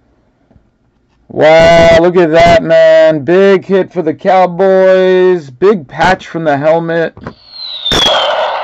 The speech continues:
That is that, like, light green aqua.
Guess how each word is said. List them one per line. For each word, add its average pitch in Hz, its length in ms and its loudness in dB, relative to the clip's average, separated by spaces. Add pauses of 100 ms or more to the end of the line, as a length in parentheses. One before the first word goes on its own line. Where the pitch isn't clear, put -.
(1400)
That 156 160 2
is 156 200 -2
that, 165 260 2
like, 151 240 0
light 160 440 0
green 180 540 -4
aqua. 147 920 0